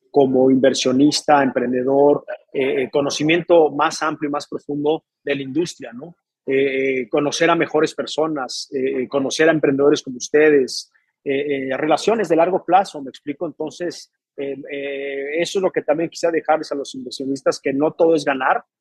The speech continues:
eh, el tema monetario, sino que también hay muchas otras cosas tangibles que ganar de largo plazo que valen mucho más que el dinero, ¿no? Entonces, eh, Raúl, antes de poder cerrar este podcast, eh, eh, estoy obligado a preguntarte,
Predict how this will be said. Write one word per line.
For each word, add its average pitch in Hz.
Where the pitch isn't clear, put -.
eh, 135
el 127
tema 160
monetario, 139
sino 135
que 120
también 143
hay 156
muchas 196
otras 180
cosas -
tangibles 143
que -
ganar 123
de 147
largo 156
plazo 143
que 143
valen 143
mucho 143
más 131
que -
el 127
dinero, 117
¿no? 135
Entonces, 139
eh, 147
Raúl, 156
antes 170
de 175
poder 151
cerrar 156
este 156
podcast, -
eh, 160
eh, 135
estoy 156
obligado 143
a 143
preguntarte, 135